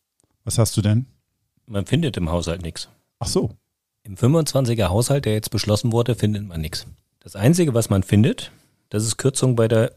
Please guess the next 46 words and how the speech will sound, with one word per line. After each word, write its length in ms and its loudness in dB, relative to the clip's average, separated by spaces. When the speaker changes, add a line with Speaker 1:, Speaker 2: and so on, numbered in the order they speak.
Speaker 2:
humanitären 640 2
Hilfe 280 2
und 160 -2
bei 120 -2
Krisenprävention 880 -2
gibt. 320 -10
Aber 160 -2
ansonsten 520 -2
findet 260 -2
man 160 0
noch 140 2
nichts. 400 -8
Es 160 -6
gibt 220 -2
indirekte 640 -2
Sparmaßnahmen, 680 -2
wie 140 -10
zum 140 -8
Beispiel, 340 -2
dass 380 -4
das 180 -6
Bürgergeld 500 2
nicht 220 -4
erhöht 360 2
wird. 220 -2
Also 200 -2
es 100 -8
gibt 160 -8
eine 80 2
Nullrunde, 560 2
weil 200 -4
die 100 -6
Inflation 580 -2
nicht 160 -2
mehr 120 -4
so 140 -4
stark 300 -6
steigt 440 -4
und 200 -10
das 160 -8
Bürgergeld 520 -2
ist 100 -6
an 180 -4
die 300 -8
Inflation 580 -2
mitgekoppelt. 640 -2